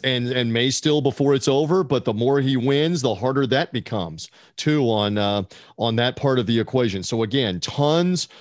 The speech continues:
and tons on the N C A A tournament. You can't go wrong here. And I'm just,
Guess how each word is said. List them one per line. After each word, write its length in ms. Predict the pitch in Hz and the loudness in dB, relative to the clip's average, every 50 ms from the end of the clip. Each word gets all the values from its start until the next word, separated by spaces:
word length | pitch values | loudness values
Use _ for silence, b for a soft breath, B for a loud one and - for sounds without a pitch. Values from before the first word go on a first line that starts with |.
| b b b - | b b b -6
and 240 | 120 120 117 101 - | -4 -4 -2 -4 -2
tons 480 | - 156 156 147 135 120 120 117 - | -2 0 2 2 2 0 0 0 -2
on 160 | 110 110 107 | -2 -2 -2
the 160 | 107 107 113 120 | 0 0 0 0
N 100 | 127 120 | -2 -2
C 220 | - - 127 123 | -2 -2 0 0
A 40 | 117 | -2
A 40 | 110 | -2
tournament. 340 | - 131 123 120 120 117 | -2 -2 -2 0 -2 -2
You 80 | 107 101 | -4 -4
can't 280 | - - 131 135 - - | -4 -2 -2 -2 -2 -2
go 120 | 123 113 | -2 -2
wrong 340 | 104 110 113 117 117 117 113 | 0 0 0 0 0 0 -2
here. 220 | 104 117 113 113 | -2 -2 -2 0
And 80 | 110 101 | 0 0
I'm 120 | 107 117 | 0 0
just, 180 | 117 123 107 | -2 -2 -4